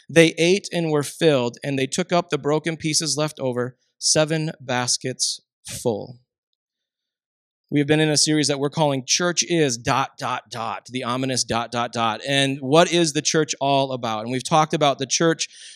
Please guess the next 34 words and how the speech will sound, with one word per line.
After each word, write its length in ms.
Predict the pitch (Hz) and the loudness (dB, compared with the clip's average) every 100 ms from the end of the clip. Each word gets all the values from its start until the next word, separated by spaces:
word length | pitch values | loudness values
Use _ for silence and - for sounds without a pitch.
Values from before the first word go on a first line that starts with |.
| - | -6
being 400 | 143 196 185 170 | 2 6 8 6
a 160 | 165 143 | 4 2
story 720 | - - 175 180 180 180 175 | 4 4 6 8 8 6 6
of 400 | 160 151 139 135 | 6 6 4 2
abundance, 680 | 123 127 180 208 226 214 - | 0 4 4 4 2 2 2
the 120 | 135 | 0
church 340 | - 165 - | 0 0 0
being 200 | 160 151 | 0 0
a 60 | 127 | 0
story 380 | - 151 151 135 | 0 2 4 2
of 80 | |
liberation, 680 | 127 123 123 170 175 180 175 170 - - | 0 -2 0 2 2 -2 -4 -6 -14 -6
the 80 | 143 | 0
church 300 | - 180 - | 2 2 0
being 280 | 180 170 165 | 0 0 0
a 120 | 139 131 | -2 -2
story 680 | - - 151 160 160 160 | -2 0 2 2 4 2
of 140 | 131 123 | 0 -6
healing, 500 | - 175 170 160 147 | 0 2 4 2 0
and 100 | 135 | -2
today 220 | 143 151 | 0 2
we're 120 | 151 | 2
gonna 140 | 143 143 | 2 0
be 100 | 135 | -2
talking 360 | 151 139 139 | -2 -2 -2
about 180 | 135 135 | -2 -2
the 60 | 123 | -4
church 400 | - 160 156 - | -2 0 0 -2
being 280 | 147 147 139 | -2 -2 -2
a 80 | |
story 680 | 123 - - 151 151 147 139 _ _ _ | -4 -4 0 0 2 0 -4 _ _ _
of 380 | - 135 135 123 120 - _ _ - | -2 2 2 0 -6 -18 _ _ -2
grace. 440 | 143 151 139 - - | 4 6 6 4 4
And 200 | 170 | 2